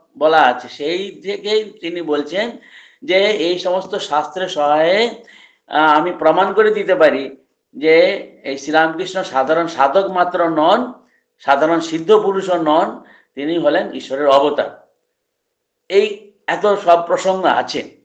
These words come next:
তা এ-, এগুলো অনেক দিনের, আহ, কথা, এগুলো একসঙ্গে এসে গেল। আমি যা বলছিলাম যে বলছেন যে, এ, সম-, আহ, শরৎ মাস বলছেন,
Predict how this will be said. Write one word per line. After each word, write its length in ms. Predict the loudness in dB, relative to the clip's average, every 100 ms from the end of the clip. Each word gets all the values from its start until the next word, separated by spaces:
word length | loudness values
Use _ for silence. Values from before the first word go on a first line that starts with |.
| _ _ -2
তা 300 | -2 -2 -14 _ _
এ-, 340 | -6 -4 -2
এগুলো 340 | 0 4 4
অনেক 400 | 4 2 0 -2
দিনের, 420 | -6 -2 0 0 -2
আহ, 360 | -2 -2 -2
কথা, 400 | 2 2 4 4
এগুলো 600 | 4 2 2 2 2 -4 -6
একসঙ্গে 420 | -4 -4 -4 -2
এসে 240 | -2 -2
গেল। 180 | -2 -2
আমি 540 | -4 -6 -8 -10 -10 -6
যা 120 | -6
বলছিলাম 580 | -6 -12 -14 -12 -12 -14 _ _ _ -4
যে 320 | 2 4 4
বলছেন 640 | 2 -2 0 -2 2 0
যে, 440 | 4 4 6 2 -4 _ -6
এ, 260 | -2 -2 -4
সম-, 200 | -8 -6
আহ, 460 | -6 -6 -6 -6 -6
শরৎ 300 | -6 -4 0
মাস 160 | 0
বলছেন, 500 | 0 -4 -2 -2 -2